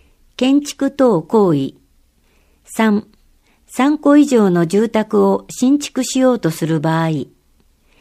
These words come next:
ラストがあります。三の例示。分譲地として三戸の建築。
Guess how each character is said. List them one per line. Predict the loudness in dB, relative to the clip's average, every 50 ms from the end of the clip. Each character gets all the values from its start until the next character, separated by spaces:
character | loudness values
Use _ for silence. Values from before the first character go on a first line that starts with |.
| _ _ _ _ _ _ -6
ラ | -4 -4 -4
ス | -4
ト | -4 -4 -2
が | 0 0
あ | -2
り | -2 -2
ま | -4 -4 -6
す。 | -8 -12 -18 _ _ _ _ _ _ _ _ _ _ _ _ _ _ _ _ _ _
三 | -14 -6 -2 0 0 2 2 2
の | 2 2 2
例 | 2 2 2 2 0
示。 | 0 -2 -6 -6 -6 -10 _ _ _ _ _ _ _ _ _ _ _ _ _ _ _ _ _ _ _ _ -20 _ _ _ _ _ _ _ _ _ -8
分 | -2 0 2 4 4
譲 | 4 4 2 2 0
地 | -2 -6 -4
と | -4 -4 -4
し | -4 -4
て | -2 -2 -2 -2
三 | -4 -4 -2 -2 -2 -2
戸 | -2 -2 -2
の | -2 -2
建 | -2 -2 -2 -2 -2 -4
築。 | -6 -10 _ -6 -6 -6 -8